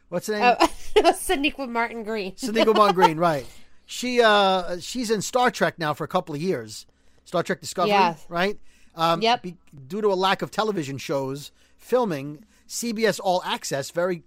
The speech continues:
Speaker 1: smartly, or C B S, put Star Trek on Thursday nights on C B S.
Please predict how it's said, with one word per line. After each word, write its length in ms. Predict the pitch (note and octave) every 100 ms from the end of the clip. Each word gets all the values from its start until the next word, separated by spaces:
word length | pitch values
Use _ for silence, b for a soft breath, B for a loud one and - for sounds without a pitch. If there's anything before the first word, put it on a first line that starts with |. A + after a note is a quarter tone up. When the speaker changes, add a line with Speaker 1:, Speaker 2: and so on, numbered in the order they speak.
| _ -
Speaker 1:
smartly, 640 | - - E3+ D#3 C3+ A#2+
or 80 | B2
C 200 | - F#3
B 140 | D#3+
S, 300 | F3+ C3+ - - b b _
put 200 | G#3 G3+
Star 320 | - B3+ B3+
Trek 340 | - F#3 E3 -
on 200 | F3 E3+
Thursday 400 | - G#3 G3 F3+
nights 280 | F#3 F#3+ -
on 160 | D#3+ D#3
C 220 | - F3+
B 120 | D#3+
S. 340 | G3+ - -